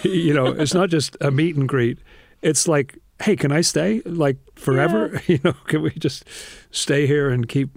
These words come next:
Speaker 1: you know, being together like this?
Speaker 2: It's such a comforting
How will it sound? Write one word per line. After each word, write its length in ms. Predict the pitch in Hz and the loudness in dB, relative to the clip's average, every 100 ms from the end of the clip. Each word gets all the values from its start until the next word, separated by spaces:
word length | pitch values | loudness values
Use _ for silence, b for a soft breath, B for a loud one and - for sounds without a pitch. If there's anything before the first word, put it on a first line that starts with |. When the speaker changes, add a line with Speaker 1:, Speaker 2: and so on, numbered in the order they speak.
| 127 - - | -20 -20 -20
Speaker 1:
you 260 | - 170 143 | -12 -6 -2
know, 220 | 123 110 - _ _ _ - | -2 -4 -8 _ _ _ -6
being 220 | 143 139 | -2 0
together 340 | 131 123 117 110 | 0 0 -2 -2
like 180 | 107 | -4
this? 260 | - 123 - _ _ _ _ - - | -6 -10 -12 _ _ _ _ -20 -14
Speaker 2:
It's 180 | - | -12
such 240 | - 220 214 | -8 -8 -8
a 40 | |
comforting 600 | 220 202 202 196 190 190 | -4 -4 -2 -2 -2 -4